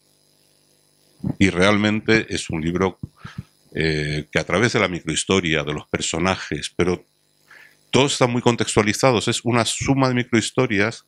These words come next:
que además ta-, tampoco pretende trazar la historia a partir de microhistorias. Por eso yo lo llamo más que un manual de historia, es una especie de ensayo,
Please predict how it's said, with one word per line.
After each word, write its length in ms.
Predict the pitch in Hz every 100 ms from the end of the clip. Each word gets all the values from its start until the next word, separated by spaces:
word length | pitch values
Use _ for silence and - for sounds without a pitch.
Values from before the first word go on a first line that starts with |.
| - - -
que 60 |
además 260 | 87 113 -
ta-, 160 | - - _
tampoco 520 | - 90 - 156 156 165
pretende 400 | - 123 113 110 _
trazar 360 | 95 98 - 113
la 100 | 101
historia 380 | - - 113 107
a 60 |
partir 240 | - - 107
de 80 |
microhistorias. 680 | 101 95 87 - 147 147 92
Por 180 | - 107
eso 180 | - 123
yo 140 | 120
lo 240 | 120 113 113
llamo 160 | 117
más 140 | 110 -
que 100 | 113
un 100 | 107
manual 420 | 104 107 110 104
de 60 |
historia, 380 | 101 - 110 117
es 140 | 110 -
una 120 | 110
especie 360 | - 117 120 98
de 80 |
ensayo, 640 | 82 78 - 120 113 104